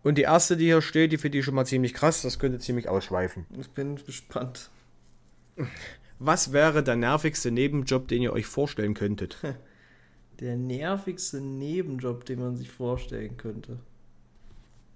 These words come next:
Speaker 2: Boah, da weiß ich was. Kennen viele, die das gemacht haben. Aber so, äh, ich war selber schon mal im Vertrieb und finde es auch eigentlich eine geile Sache, aber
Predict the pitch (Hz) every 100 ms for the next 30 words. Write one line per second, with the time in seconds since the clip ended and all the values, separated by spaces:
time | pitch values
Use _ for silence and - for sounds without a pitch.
0 | - - - - - - - - - -
1 | - - 165 160 139 135 135 127 - 110
2 | - - _ _ _ _ _ _ _ _
3 | _ - - - _ _ _ - 165 165
4 | 165 190 170 160 156 - 135 143 - 117
5 | 104 104 - _ _ _ _ _ _ _
6 | _ 127 135 135 135 139 139 135 - 123
7 | 123 123 120 - - 151 156 175 185 175
8 | 160 156 147 - 147 143 139 135 131 -
9 | - 202 - - 139 131 - - - 175
10 | 170 - 127 143 156 156 139 135 151 135
11 | 139 175 196 - 143 139 135 139